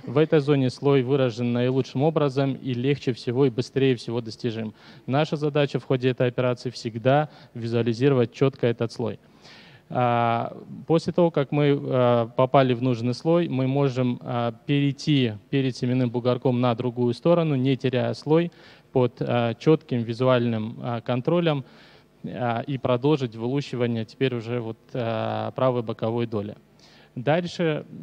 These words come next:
а, мы просто следуем, э, немножко натягивая ткань, мы следуем слою. Пар-, вы видите, а, как происходит коагуляция одновременная. Мы не касаемся практически лазерным волокном ткани. И, а,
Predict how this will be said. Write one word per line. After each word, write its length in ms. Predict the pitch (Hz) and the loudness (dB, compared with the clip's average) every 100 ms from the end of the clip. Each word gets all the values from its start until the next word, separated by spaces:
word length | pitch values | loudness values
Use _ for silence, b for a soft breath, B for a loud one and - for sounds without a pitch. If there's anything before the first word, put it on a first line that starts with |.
| 139 | -8
а, 400 | 131 123 117 117 | -4 -2 -2 -4
мы 320 | 143 135 139 | -6 -4 -2
просто 880 | 131 - 156 160 143 131 127 - - | -2 0 0 2 0 -2 -4 -12 -18
следуем, 680 | - 135 139 123 117 107 95 - | -10 0 2 2 -2 -2 -10 -18
э, 140 | - 120 | -12 -6
немножко 440 | 120 127 135 - | -4 0 0 0
натягивая 640 | 123 120 131 117 117 113 113 | -2 0 0 0 -2 -4 -6
ткань, 380 | - 175 185 175 B 135 | -2 0 0 -4 B -14
мы 300 | 127 131 131 | -6 -4 -4
следуем 600 | 135 - 139 123 117 110 | -6 0 0 2 -2 -4
слою. 800 | 110 151 175 180 170 - 120 - _ | -6 -2 0 0 -2 -4 -10 -12 _
Пар-, 140 | 135 120 | -4 -2
вы 180 | 127 | -2
видите, 340 | 131 135 113 113 | -2 -2 -4 -6
а, 360 | 113 120 120 117 | -6 -4 -2 -2
как 180 | 123 | -4
происходит 460 | - 123 - 127 117 | -4 -6 -4 -4 -4
коагуляция 560 | 123 113 127 170 175 147 | -4 -4 0 0 0 -2
одновременная. 640 | 143 139 143 143 135 131 | -2 -2 -2 0 0 0
Мы 160 | 123 131 | 0 0
не 220 | 131 160 | 0 0
касаемся 560 | 143 - 143 127 113 113 | 0 0 2 2 0 -4
практически 920 | - 113 135 - 110 - 117 117 120 | -4 -6 -6 -8 -12 -8 -6 -6 -4
лазерным 500 | 120 127 117 113 113 | 0 0 0 -4 -2
волокном 520 | 117 120 131 117 113 | -2 -2 -2 -4 -4
ткани. 420 | - 165 170 151 B B B B B - - | 0 0 0 -4 B B B B B -18 -12
И, 420 | 135 139 131 127 - | -6 -2 0 -2 -4
а, 500 | 139 127 123 - | -2 0 -2 -4